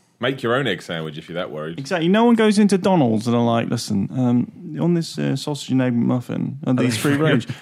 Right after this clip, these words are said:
Speaker 2: They are free ra-, free range 'cause I see the adverts.
Speaker 1: They have
Speaker 2: So
Speaker 1: to be now after the scandal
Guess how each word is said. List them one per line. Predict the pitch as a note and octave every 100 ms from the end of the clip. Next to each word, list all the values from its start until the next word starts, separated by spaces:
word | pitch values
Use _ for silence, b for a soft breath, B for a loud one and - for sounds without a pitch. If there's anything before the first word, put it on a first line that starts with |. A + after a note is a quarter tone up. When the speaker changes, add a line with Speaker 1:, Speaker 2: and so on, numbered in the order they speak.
| -
Speaker 2:
They | D3+
are | F3 F#3+
free | - C3+
ra-, | B2 - -
free | - B2
range | A#2+ B2 B2
'cause | B2
I | A#2+
see | C#3
the | B2+ A#2+
adverts. | G#2+ A2 - - - b b -
Speaker 1:
They | A#2
have | C3
Speaker 2:
So | G2
Speaker 1:
to | G2
be |
now | G2 G2+
after | G2+ F#2+
the | F#2
scandal | - B2 A#2 G2 E2+